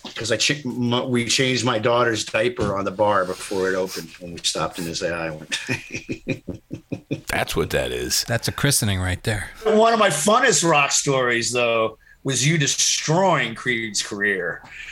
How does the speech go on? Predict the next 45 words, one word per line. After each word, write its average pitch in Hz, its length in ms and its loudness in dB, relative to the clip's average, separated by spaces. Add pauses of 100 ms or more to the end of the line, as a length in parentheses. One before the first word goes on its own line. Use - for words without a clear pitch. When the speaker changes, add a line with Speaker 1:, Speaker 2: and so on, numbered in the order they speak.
(420)
Speaker 1:
That 143 300 4
was 113 280 0
the 107 140 0
greatest, 110 500 2
'cause 113 100 0
I 135 120 4
wanted, 175 280 4
you 196 100 4
asked 180 260 2
us 156 120 0
to 143 60 0
go, 175 240 4
'cause 139 120 -6 (120)
my, 131 200 -2
my 123 160 0
daughter, 151 300 2
you're 117 100 -2
like, 117 120 -2
"Oh, 170 60 -8
that'd 160 140 -4
be - 80 -8
great 170 260 -4
if 147 100 -4
you 110 80 -8
went." 95 200 -6
So 110 120 -2
we 107 80 0
went. 117 440 0 (920)
And 110 120 2
then 113 160 2
you 120 140 0
did, 139 240 0
you 143 260 0
opened 151 340 2
with, 147 260 2
you 139 120 0
know, 123 80 0
six - 340 -2
six 147 240 0
six, - 720 -2 (540)
and 120 120 2
they 147 100 2
literally 190 360 2
came 147 220 0
on. 127 460 2